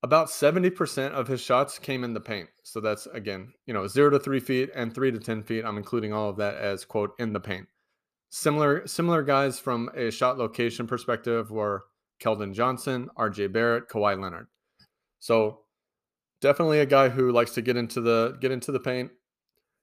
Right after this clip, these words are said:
and, and score from there. In terms of shot making, Harrison Barnes, Jaylen Brown, Andrew Wiggins, in truth, none of these guys actually finished particularly well at the rim, but were pretty good from everywhere else.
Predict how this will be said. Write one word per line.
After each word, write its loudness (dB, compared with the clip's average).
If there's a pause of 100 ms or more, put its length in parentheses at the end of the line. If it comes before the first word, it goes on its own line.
(220)
and, -2 (180)
and -6
score 0
from -8
there. -6 (1500)
In 0
terms 0
of 0
shot 4
making, -2 (960)
Harrison 2
Barnes, 0
Jaylen 0
Brown, 2
Andrew -2
Wiggins, -2 (880)
in 0
truth, 2
none 2
of 4
these 0
guys 4
actually 0
finished -4
particularly 2
well 4
at -2
the 0
rim, -2 (580)
but 4
were 4
pretty 6
good 0
from -4
everywhere 2
else. -4